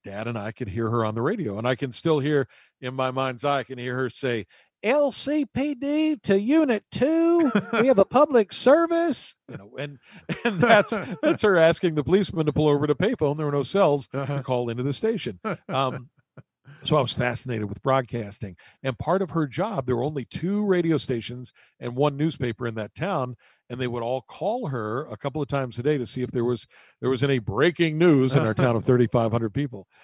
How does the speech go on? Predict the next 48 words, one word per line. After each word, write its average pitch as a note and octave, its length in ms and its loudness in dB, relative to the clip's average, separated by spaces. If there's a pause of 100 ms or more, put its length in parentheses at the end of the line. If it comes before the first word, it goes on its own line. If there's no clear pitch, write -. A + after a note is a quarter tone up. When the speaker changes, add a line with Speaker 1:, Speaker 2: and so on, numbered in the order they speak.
(240)
Speaker 1:
<laughs> - 440 -8
And F#3+ 240 0
Speaker 2:
<laughs> - 100 -10
Speaker 1:
so, C3+ 380 2 (480)
uh, C3 460 0
I, B2+ 100 -4
I - 20 -2
was A2+ 220 -6
fascinated C3 640 -4
by A2+ 220 -2
that A#2+ 200 -4
whole A#2+ 220 -6
thing. D3 200 -8
She - 160 -14
was G#2+ 120 -10
so C#3 120 -2
close C#3 300 -4
to B2 80 -8
the G#2+ 80 -6
communication. C3 800 -6 (400)
So C3 280 0
when B2 200 -2
I A#2 60 -2
was G#2+ 260 -8 (100)
fourteen E3+ 480 -4
years D#3 280 -4
old, A#2 420 -2 (520)
um, G#2+ 640 -4 (180)
she B2 320 -4
asked A#2 240 -2
the B2 80 -6
news B2 240 -4
director A#2+ 540 -2
at A2 180 -4
one A2 160 -4
of A2 60 -6
the A2+ 60 -2
radio B2+ 260 -2
stations A2 480 -10
if F#2+ 80 -14
I G#2+ 100 -8
could G#2+ 160 -14
come A2+ 180 -4
up A#2+ 180 -2
and G#2 140 -10
shadow B2 380 -2
him. B2 280 -4
And A2+ 140 -6